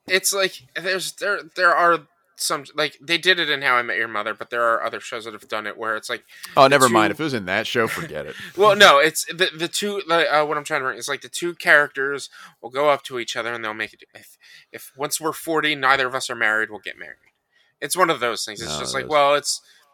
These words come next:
Speaker 1: if neither of us have a date, let's hang out together.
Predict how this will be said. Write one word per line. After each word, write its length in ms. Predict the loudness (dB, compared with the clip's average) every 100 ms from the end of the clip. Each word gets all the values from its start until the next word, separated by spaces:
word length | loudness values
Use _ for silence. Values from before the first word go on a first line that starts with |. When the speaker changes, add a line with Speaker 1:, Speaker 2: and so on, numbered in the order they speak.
| _
Speaker 1:
if 220 | -14 -14 _
neither 360 | 6 8 8
of 80 | 6
us 140 | 2 2
have 160 | 0
a 40 | 0
date, 280 | 2 2 0 _ _ _ _ _ _ _ -12
let's 120 | -4
hang 180 | -2 -2
out 140 | -6
together. 260 | -8 -20